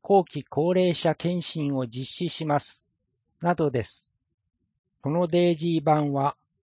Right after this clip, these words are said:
レベル一とレベル二の二階層で構成しています。なお、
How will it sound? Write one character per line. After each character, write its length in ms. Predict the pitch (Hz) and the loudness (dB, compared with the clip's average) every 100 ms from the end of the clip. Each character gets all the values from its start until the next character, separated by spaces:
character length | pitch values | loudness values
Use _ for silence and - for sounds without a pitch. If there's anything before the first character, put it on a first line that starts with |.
| _ _ | _ _
レ 120 | 123 | -2
ベ 120 | 131 175 | 0 2
ル 160 | 175 | 2
一 240 | 165 - - | 0 -4 -6
と 180 | 127 | -4
レ 140 | 120 117 | -4 0
ベ 140 | 156 | 2
ル 100 | 151 | 2
二 160 | 139 127 | 0 -4
の 220 | 113 - _ - | -4 -8 _ -12
二 100 | 117 | -4
階 240 | 160 180 | 0 0
層 280 | 175 147 123 | 0 -2 -2
で 140 | 113 107 | -2 -4
構 240 | - 143 | -4 -4
成 280 | - 147 135 | -2 -2 -2
し 100 | - | -2
て 180 | - 123 | -2 -2
い 100 | 110 | -4
ま 160 | 104 | -6
す。 260 | - - _ _ _ _ _ _ _ _ _ - | -8 -10 _ _ _ _ _ _ _ _ _ -4
な 200 | 151 143 | 2 2
お、 180 | 110 | 0